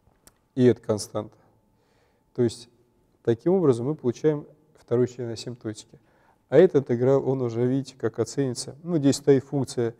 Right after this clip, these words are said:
dy на y в степени три вторых. Когда проинтегрируем, останется один на корень из z. То есть, вот член такого же порядка, только я опять z с y перепутал.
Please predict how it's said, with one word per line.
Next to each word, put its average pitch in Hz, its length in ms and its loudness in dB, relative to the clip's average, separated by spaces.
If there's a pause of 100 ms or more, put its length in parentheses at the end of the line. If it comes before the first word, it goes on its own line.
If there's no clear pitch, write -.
(720)
dy 143 580 2
на 127 360 -2 (400)
y 131 260 -4
в - 60 -14
степени 135 320 -10
три 139 160 -6
вторых. 180 360 0
Когда 143 220 2
проинтегрируем, 147 800 -4 (380)
останется 139 760 -2 (440)
один 139 420 -4
на 123 320 -4
корень 127 360 0
из 110 100 -8
z. 107 260 -10 (800)
То 139 80 -2
есть, 123 160 0
вот 143 80 4
член 160 260 0
такого 127 320 0
же 120 80 -4
порядка, 135 460 -6 (840)
только 120 280 -2
я 117 200 4
опять 117 280 -2
z 107 200 -10
с - 140 -20
y 110 180 -8
перепутал. - 580 -16